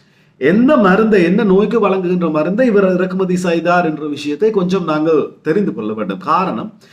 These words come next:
அப்பொழுதுதான் இவர் எந்த அளவு ஒரு பாதகமான காரியத்தினை புரிந்திருக்கின்றார் என்ற உண்மை எங்களுக்கு விளங்கும். immunoglobulin ஐ வி ஐ ஜி ஃபைவ் கிராம் என்ற மருந்தை தான், திரவ மருந்தை தான் இவர் இறக்குமதி செய்திருக்கின்றார். இந்த immunoglobulin ஐ வி ஐ ஜி என்றது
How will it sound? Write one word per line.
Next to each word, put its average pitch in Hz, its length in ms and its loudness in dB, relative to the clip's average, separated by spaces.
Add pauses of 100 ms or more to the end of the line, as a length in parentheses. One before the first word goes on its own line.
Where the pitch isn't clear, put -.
(160)
அப்பொழுதுதான் 202 720 0
இவர் 208 280 0
எந்த 202 400 -2
அளவு 233 240 4
ஒரு 190 120 2
பாதகமான 208 800 0
காரியத்தினை 180 640 -2
புரிந்திருக்கின்றார் 165 800 -4
என்ற 170 640 -2
உண்மை 196 340 2
எங்களுக்கு 147 420 0
விளங்கும். 107 380 -6 (340)
immunoglobulin 185 840 2
ஐ 151 140 0
வி 160 220 0
ஐ 151 140 2
ஜி 190 240 -6
ஃபைவ் 135 200 -2
கிராம் 120 380 -2
என்ற 110 240 -4
மருந்தை 120 380 -2
தான், 170 340 -4 (420)
திரவ 190 280 2
மருந்தை 143 360 0
தான் 151 180 -4
இவர் 123 260 -4
இறக்குமதி 135 460 -2
செய்திருக்கின்றார். 104 720 -6
இந்த 220 540 0
immunoglobulin 196 800 0
ஐ 156 140 2
வி 156 200 2
ஐ 139 120 2
ஜி 123 140 -4
என்றது 127 420 -6